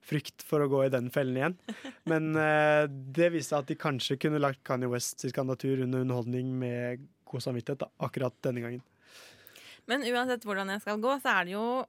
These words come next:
Speaker 2: kanskje noen, eh, eller særlig en positiv ting likevel, og det er jo at mange flere har stemt enn vanlig. Eh, og det er jo egentlig en, en sunn ting for dem-, <laughs> demokratiet, selv om mye annet i U S A kanskje ikke er så sunt,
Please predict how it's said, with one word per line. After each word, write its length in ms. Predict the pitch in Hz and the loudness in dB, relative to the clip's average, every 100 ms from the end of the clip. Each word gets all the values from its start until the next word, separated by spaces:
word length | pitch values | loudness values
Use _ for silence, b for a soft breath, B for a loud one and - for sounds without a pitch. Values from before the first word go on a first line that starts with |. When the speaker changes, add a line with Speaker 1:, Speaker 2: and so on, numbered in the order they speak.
| _ | _
Speaker 2:
kanskje 320 | 294 262 240 | -4 -2 -2
noen, 560 | 240 226 170 175 190 196 | 0 0 0 -4 -4 -4
eh, 340 | 190 190 185 180 | -4 -4 -4 -6
eller 160 | 185 196 - | -8 -8 -10
særlig 320 | - 180 175 - | -4 -4 -2 -2
en 240 | 170 170 185 | 0 -2 -6
positiv 480 | 180 175 175 180 | -10 -10 -10 -10
ting 320 | - 175 175 180 | -8 -8 -8 -10
likevel, 480 | 175 - 214 262 | -12 -4 -2 0
og 160 | 226 202 | -4 -2
det 160 | 208 185 | -2 -2
er 200 | 160 156 | -2 -2
jo 80 | 156 175 | -2 -4
at 280 | _ - - _ _ - | _ -20 -20 _ _ -10
mange 480 | 190 277 208 160 196 | -4 0 0 -2 -6
flere 360 | 180 165 160 180 | -2 0 0 0
har 120 | 180 | -2
stemt 400 | - 151 160 - - | -6 -8 -10 -12 -8
enn 160 | 175 | -6
vanlig. 380 | 180 156 156 208 - b b b b b b _ _ - | -4 -4 -4 -6 -8 b b b b b b _ _ -8
Eh, 160 | 180 180 | -4 -4
og 80 | 190 | 0
det 80 | 196 | 2
er 160 | 165 202 | 2 0
jo 60 | |
egentlig 320 | 196 180 180 214 | -2 -4 -4 -6
en, 100 | 214 - | -6 -6
en 160 | 220 220 | -6 -6
sunn 300 | - 196 214 226 | -8 -6 -6 -6
ting 220 | 185 180 | -10 -10
for 160 | 196 185 185 | -8 -6 -4
dem-, 220 | 190 202 180 | -4 -6 -4
<laughs> 20 | |
demokratiet, 840 | 226 208 214 254 262 240 285 320 B B B | -4 -4 -4 -8 -6 -2 0 0 B B B
selv 300 | - 226 226 | -8 -4 -2
om 60 | 226 | -2
mye 120 | 220 | 0
annet 400 | 185 160 - 180 | -2 -2 -6 -10
i 60 | 180 | -8
U 0 | |
S 140 | - | -8
A 60 | 185 | -8
kanskje 240 | 208 196 185 | -6 -8 -6
ikke 160 | 175 | -4
er 280 | 180 180 180 | -2 -2 -4
så 120 | - 208 | -8 -8
sunt, 200 | 202 | -8